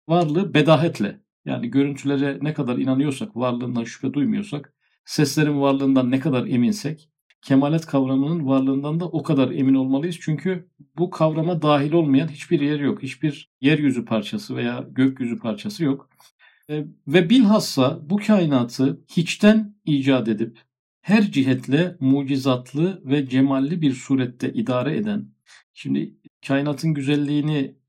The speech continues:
ve hikmetliliğini geçiyoruz. Kainatın idare edilişinde bir güzellik var. Bir mucizatlı ve cemalli bir surette diyor. Kainat idare ediliyor. Burada eserin güzelliğinin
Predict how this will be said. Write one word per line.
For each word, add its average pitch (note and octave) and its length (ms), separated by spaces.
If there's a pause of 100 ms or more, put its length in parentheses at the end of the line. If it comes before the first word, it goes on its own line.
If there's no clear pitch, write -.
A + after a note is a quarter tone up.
(280)
ve C#3 120
hikmetliliğini C3+ 680
geçiyoruz. C3+ 680 (180)
Kainatın C#3+ 600
idare D3 600
edilişinde C#3 680
bir A#2 340 (300)
güzellik A2 460
var. - 300 (560)
Bir D3 120
mucizatlı C3+ 840
ve E3 160
cemalli C3+ 480
bir C#3 100
surette A#2 500 (100)
diyor. G#2 300 (300)
Kainat C3+ 400
idare C#3 320
ediliyor. G#2+ 340
Burada F3+ 380 (360)
eserin E3 460
güzelliğinin D#3+ 800